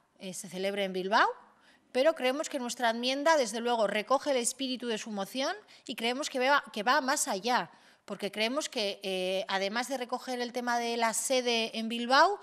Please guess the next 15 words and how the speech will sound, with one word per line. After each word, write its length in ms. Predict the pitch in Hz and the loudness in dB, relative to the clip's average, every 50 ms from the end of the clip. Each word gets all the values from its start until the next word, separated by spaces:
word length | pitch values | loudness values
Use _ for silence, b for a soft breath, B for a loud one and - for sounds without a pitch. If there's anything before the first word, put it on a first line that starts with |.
| B B B B B | B B B B B
recoge 380 | - 202 - - 226 - 262 240 | -10 -8 -6 -6 -4 -4 -2 0
también, 520 | 254 247 240 247 247 277 311 330 311 262 - | 2 2 2 2 2 2 4 4 2 2 0
eh, 460 | - 214 202 196 190 190 190 185 190 - | -2 0 2 2 2 0 0 -2 -4 -2
el 160 | 202 202 202 | -2 -2 0
sentir 420 | - - 214 190 190 190 247 247 254 | -2 -4 -4 -6 -6 -4 -4 -4 -2
mayoritario 800 | 254 247 240 240 226 247 220 - 247 247 262 294 311 330 349 - | -2 0 0 -2 -2 -2 0 2 2 2 2 4 2 2 2 2
y 100 | - 214 | 0 -2
lo 200 | 208 208 196 196 | 0 0 -2 -2
que 320 | - - 214 196 185 - - | -4 -6 -4 -4 -4 -4 -6
quiere 220 | - 247 240 247 | -6 -4 -2 0
la 100 | 247 233 | 0 0
mayoría 400 | 226 214 220 220 220 226 240 240 | 0 -2 -4 -4 -4 -2 0 0
de 60 | 240 | 2
la 100 | 233 226 | 2 0
sociedad 560 | 226 247 233 - - 233 226 247 269 294 277 | 0 -2 -10 -8 -8 -4 0 2 2 2 2